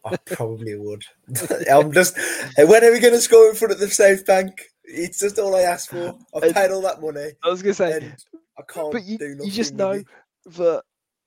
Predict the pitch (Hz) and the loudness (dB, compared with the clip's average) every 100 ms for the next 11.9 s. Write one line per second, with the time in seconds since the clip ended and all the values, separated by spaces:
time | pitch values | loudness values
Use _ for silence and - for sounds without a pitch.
0 | _ _ 175 165 190 175 165 - - 151 | _ _ -8 -4 0 0 0 -10 -2 0
1 | 147 151 151 _ 135 139 135 131 127 _ | 0 -6 -10 _ -6 -6 -8 -16 -20 _
2 | _ 139 127 117 110 110 _ 123 113 117 | _ -6 -4 -4 -8 -14 _ -12 -10 -12
3 | 113 - - 135 127 127 131 131 _ - | -14 -14 -8 -6 -6 -12 -14 -16 _ -20
4 | 98 98 107 _ _ 131 123 95 127 117 | -20 -20 -20 _ _ -8 -8 -12 -14 -14
5 | 110 _ - - - 208 - _ - - | -16 _ -20 -16 -14 -14 -18 _ -12 -12
6 | - 117 - 110 101 107 107 _ _ _ | -14 -20 -18 -18 -16 -20 -20 _ _ _
7 | _ _ _ 151 - 160 - 160 - 185 | _ _ _ -8 -4 -4 -4 -10 -6 -6
8 | 180 185 185 175 180 175 170 175 165 - | -6 -8 -8 -8 -8 -6 -4 -4 -4 -10
9 | - _ _ _ _ _ 147 - 120 131 | -20 _ _ _ _ _ -18 -14 -16 -16
10 | 123 - 135 131 131 120 117 117 113 110 | -16 -14 -12 -10 -10 -10 -12 -16 -16 -14
11 | 117 120 - 131 107 165 - - 165 | -14 -12 -14 -16 -4 -4 -4 -2 0